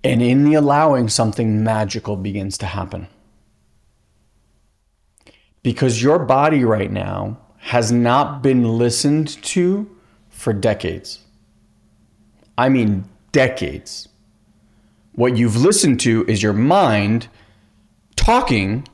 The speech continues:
and explaining to you what is happening in the body, but you have not listened to your body.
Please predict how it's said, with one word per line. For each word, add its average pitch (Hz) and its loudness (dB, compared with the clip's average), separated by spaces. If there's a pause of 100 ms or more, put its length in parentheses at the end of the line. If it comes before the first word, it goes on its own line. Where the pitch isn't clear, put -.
(120)
and 123 0
explaining 202 2
to - -2
you 123 2
what 120 2
is 120 0
happening 123 2
in 117 2
the 117 2
body, 107 2 (400)
but 143 0
you 160 2
have 143 2
not 139 2
listened 123 2 (140)
to - -2
your 110 2
body. 95 0